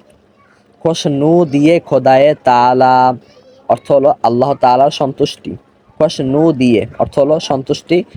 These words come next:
খোদায়ে তাআলা অর্থ হলো আল্লাহ তাআলার। দর অর্থ হলো মধ্যে। খুশনু দিয়ে মাদার ও পেদার। দর খুশনু দিয়ে অর্থ হলো, দর অর্থ হলো মধ্যে, খুশনু দিয়ে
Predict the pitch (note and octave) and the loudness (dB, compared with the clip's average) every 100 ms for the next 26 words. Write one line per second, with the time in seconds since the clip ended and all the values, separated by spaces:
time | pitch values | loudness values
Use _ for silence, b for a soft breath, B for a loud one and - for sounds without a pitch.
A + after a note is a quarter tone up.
0 | - _ C#3 C3+ C3+ D#3 D#3 C#3+ B2 C3+ | -20 _ 0 2 4 2 0 0 2 4
1 | C#3+ B2+ A2+ A#2 - A#2 C#3 B2+ A2 A2+ | 4 4 2 2 0 -2 -2 0 0 0
2 | B2 A#2+ A#2 D2 - _ - _ _ _ | -4 -2 -2 -2 -8 _ -20 _ _ _
3 | _ _ _ _ C3 C#3 C#3 - - _ | _ _ _ _ -6 0 0 -2 -12 _
4 | - - D3 C#3 A#2+ G#2 F2+ G#2 - - | -10 -4 -2 0 -2 -4 -6 -8 -8 -16
5 | _ _ _ - D#3 - C3+ C#3+ E3 E3+ | _ _ _ -4 -4 -2 -2 0 2 2
6 | C3+ C#3+ D#3+ D3+ B2+ B2 C3 D3 A#2+ - | 2 2 2 2 0 0 0 0 0 -2
7 | A#2 A#2+ G2+ C3 _ _ _ _ _ _ | 0 0 0 -12 _ _ _ _ _ _
8 | _ _ _ C3+ D3+ D3+ E3 - D3 D3+ | _ _ _ -2 -2 -2 -6 -2 -2 0
9 | E3 D#3+ B2+ B2+ B2+ B2+ B2+ - A#2+ D3+ | 0 0 0 2 2 0 -4 -10 -4 0
10 | C#3+ F3+ - _ _ _ _ _ _ _ | 0 -2 -8 _ _ _ _ _ _ _
11 | _ _ A2+ C#3+ D3+ - D#3+ C#3+ C#3 - | _ _ 0 0 0 -2 -2 0 -2 0
12 | E3+ E3+ E3 D#3+ C#3 C3+ D#3 E3 B2+ B2+ | -2 -2 -4 -4 -4 0 0 0 2 2
13 | G#2+ | 2